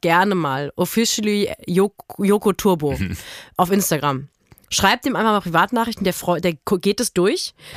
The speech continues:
Speaker 1: Einfach eine WhatsApp-Nummer hinterlegen und dann meldet er sich per Sprachnachricht und dann könnt ihr einfach mal ganz unverbindlich für eine Stunde vorbeikommen und ein bisschen kneten. Und dann machen wir das einfach mal ganz ungezwungen.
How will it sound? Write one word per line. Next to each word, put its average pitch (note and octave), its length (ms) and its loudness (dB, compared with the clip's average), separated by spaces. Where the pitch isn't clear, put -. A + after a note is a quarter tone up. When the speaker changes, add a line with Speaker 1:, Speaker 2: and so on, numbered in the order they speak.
Speaker 1:
Einfach A3+ 220 2
eine B3+ 140 2
WhatsApp-Nummer G#3 580 2
hinterlegen E3 480 -2
und F3+ 160 2
dann F#3+ 180 2
meldet G#3+ 360 0
er F3+ 80 2
sich E3 180 -6
per E3+ 80 0
Sprachnachricht G3 640 -2
und F3 80 2
dann F#3+ 100 2
könnt C4+ 220 2
ihr - 120 -2
einfach C4+ 260 0
mal B3+ 120 2
ganz A#3 220 0
unverbindlich G#3 640 0
für - 40 -10
eine G3 120 2
Stunde C4 280 0
vorbeikommen A3 580 0
und G#3 140 0
ein G#3 60 0
bisschen B3 240 -2
kneten. A#3+ 400 -4
Und G#3+ 100 4
dann A3 100 4
machen A#3 200 2
wir D4+ 80 4
das B3 100 -2
einfach A#3 220 2
mal A#3 100 4
ganz G#3+ 220 0
ungezwungen. D3+ 640 -2